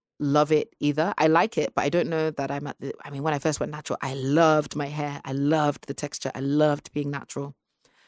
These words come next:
I don't know that there's the same level of enthusiasm about it, but I do know that there's a sense of peace and contentment. And in a lot of ways, that's better for me. The only other thing I grapple with now is,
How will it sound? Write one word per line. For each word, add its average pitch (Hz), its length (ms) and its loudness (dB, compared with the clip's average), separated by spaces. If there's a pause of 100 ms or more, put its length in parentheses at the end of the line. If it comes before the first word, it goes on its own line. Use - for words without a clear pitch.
(680)
I 175 140 4
don't 196 260 4
know 185 280 2
that 170 220 0
there's 151 160 -2
the 147 80 -6
same 170 300 2
level 156 340 0
of 143 180 0
enthusiasm 185 800 2
about 170 320 0
it, 214 260 0 (420)
but 160 100 0
I 147 120 4
do 175 180 2
know 165 200 2
that - 200 -4
there's 139 140 -2
a 139 40 -2
sense 156 320 -2
of - 140 -8
peace 170 340 -4
and 135 160 -6
contentment. - 680 -8 (760)
And 143 340 0 (880)
in 175 120 4
a 165 40 4
lot 170 220 4
of 151 100 0
ways, 143 200 2
that's 143 180 -2
better 135 380 -4
for - 160 -18
me. 127 220 -12 (960)
The 175 640 0 (380)
only 214 220 8
other 196 180 4
thing 165 180 0
I 147 100 -2
grapple 147 300 2
with 143 140 4
now 135 220 -4
is, 135 260 -6